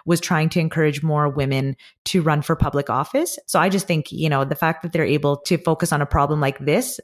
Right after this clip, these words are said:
um, you know, and, and using A I and using technology to,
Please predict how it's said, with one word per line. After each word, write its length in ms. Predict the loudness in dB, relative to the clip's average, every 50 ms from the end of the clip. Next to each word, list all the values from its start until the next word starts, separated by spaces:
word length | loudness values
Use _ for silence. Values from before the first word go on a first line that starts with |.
| _
um, 560 | -2 -2 0 0 0 -2 -2 -2 -4 -4 -8 -8 -6
you 160 | -4 -2 0
know, 140 | 0 0 0
and, 120 | 0 -2 -2
and 160 | -2 -2 -2
using 560 | -2 0 -2 -2 0 2 0 2 2 0 -2 -4 _ -20 -20 _ _ 2
A 180 | 2 4 4
I 200 | 4 2 2 2
and 220 | 2 2 2 2 0
using 240 | 0 0 -2 -4
technology 720 | -2 -2 -4 -4 -2 -2 -2 0 0 0 0 0 -2 -4 -4
to, 260 | -4 -2 -2 -2 -2